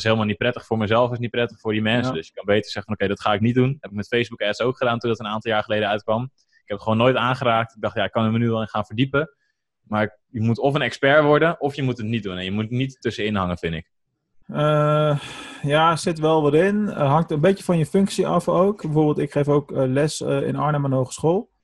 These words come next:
Speaker 1: Mhm.
Speaker 2: Eh, e-commerce A. En dat is dan voor beginnende, eh, ja, eh, ondernemers of webwinkeleigenaren. En, eh, v-,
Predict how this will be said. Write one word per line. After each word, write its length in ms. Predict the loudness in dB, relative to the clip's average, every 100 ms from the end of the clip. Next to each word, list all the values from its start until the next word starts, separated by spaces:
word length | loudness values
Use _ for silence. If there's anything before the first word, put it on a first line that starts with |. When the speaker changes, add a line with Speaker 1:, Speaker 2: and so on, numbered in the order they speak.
| _
Speaker 1:
Mhm. 300 | 0 2 4
Speaker 2:
Eh, 340 | 2 0 -2 -6
e-commerce 480 | -2 -2 -2 -4 -4
A. 300 | -2 -2 -2
En 120 | -2
dat 140 | -2
is 100 | -2
dan 140 | -2 -2
voor 120 | 0
beginnende, 500 | -2 0 0 2 2 2 2 2 4
eh, 320 | 6 8 8 6
ja, 280 | 6 6 4 6 6
eh, 80 | 4
ondernemers 520 | 6 8 8 8 6
of 60 | 6
webwinkeleigenaren. 1000 | 4 6 4 4 6 6 6 6 4 2 -4 -20 -20 -20 -8
En, 380 | 2 6 6 6
eh, 220 | 6 6
v-, 120 | 4